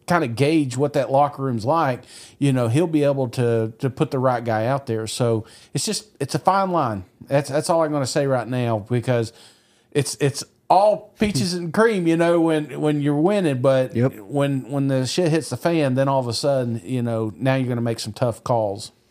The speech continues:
Speaker 2: And according to E P A, Shane, this is gonna be one of the most competitive matchups in all the country this
Speaker 1: Mm-hmm.
Speaker 2: weekend. Real quick, Auburn offense,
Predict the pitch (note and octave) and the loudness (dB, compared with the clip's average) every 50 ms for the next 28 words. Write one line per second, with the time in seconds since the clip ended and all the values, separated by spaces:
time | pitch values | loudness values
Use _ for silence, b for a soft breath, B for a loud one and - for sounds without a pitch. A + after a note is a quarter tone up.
0 | _ _ - C3+ C#3+ - - F3 F3 D#3+ D3+ D3+ E3 E3+ - E3 E3 F3 F#3+ G3 | _ _ 2 2 4 6 6 6 6 8 8 6 6 4 4 4 4 6 4 4
1 | E3 - D3+ C#3+ C#3 C#3 C3+ D#3+ D3+ - D3+ C3 A#2+ - - - D3 C#3 C3+ C#3+ | 2 2 2 4 4 4 2 0 0 0 -2 -4 -4 -6 -4 0 2 4 4 4
2 | C3+ C#3 D3 C#3+ C#3 C#3+ D3 C3 - - C3+ A#2 - - C3 D#3 D#3+ D#3+ D3+ D3 | 4 4 4 4 4 4 2 2 0 0 -2 -2 0 2 4 4 6 6 6 4
3 | C#3 B2 C3+ C#3+ D#3 D3+ D3+ - D#3 C#3 - - C3+ C3 B2 - - B2+ C#3+ D3+ | 4 4 4 4 4 4 2 0 -2 -2 0 0 0 0 0 0 2 2 2 4
4 | C#3 C3 - - E3 D3+ - - C#3 B2 A#2+ A#2+ A2+ A2 - - A#2+ A#2 C#3+ C3 | 2 0 0 0 0 0 0 0 0 0 0 0 0 0 0 2 2 2 2 2
5 | B2+ B2+ b b b b b b b b b b C3+ C#3+ D3 C3+ - - D3 B2 | 2 0 b b b b b b b b b b 2 4 4 4 4 4 4 4
6 | A2+ - - - C#3 D#3 E3+ D#3 D3 C#3+ D3 D#3 E3 D#3+ - F3 E3 E3+ E3+ - | 4 2 4 6 8 8 8 6 6 6 6 6 4 4 2 2 2 2 0 -2
7 | - - | -6 -12